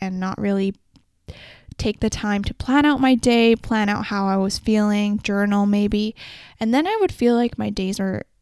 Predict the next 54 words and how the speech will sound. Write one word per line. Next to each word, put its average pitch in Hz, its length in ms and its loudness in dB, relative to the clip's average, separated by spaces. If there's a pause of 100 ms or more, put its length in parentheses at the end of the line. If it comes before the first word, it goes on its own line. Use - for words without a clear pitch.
(140)
really 208 340 0
anxious 202 500 -2
and 208 160 -4
also 202 380 -4
that 185 320 -6
I 196 120 -4
was 190 180 -2
constantly 190 640 -6
really 185 240 -2
stressed. - 500 0 (380)
But 233 100 -2
now 247 240 0
my 330 160 0
morning 262 300 6
routine, 240 500 2
before 254 380 0
I 262 140 2
even 214 500 -2 (600)
check 226 200 -10 (400)
my 240 200 0
email 240 400 2
or 185 260 -4 (120)
try 202 240 -4
to 202 80 0
respond 196 460 -2
to - 120 -6
anything, 233 520 0 (280)
I 196 100 -4
do 226 200 -4
my 233 180 2
journaling, 220 640 -2
I 190 80 -12
do 214 160 -6
my 220 160 0
planning, 208 540 -2
I 196 80 -4
do 226 240 -4
all 208 180 -2
this 196 180 -2
stuff - 220 -8
first 269 380 2
so 226 100 -2
that 208 180 -2
I 240 60 -8
can 311 180 -8
have 294 200 -2
a 254 60 2
slow 226 400 2
way 214 200 0
to - 180 -10
ease 214 320 -2
into 220 280 -2
the - 120 -4
day. - 320 -10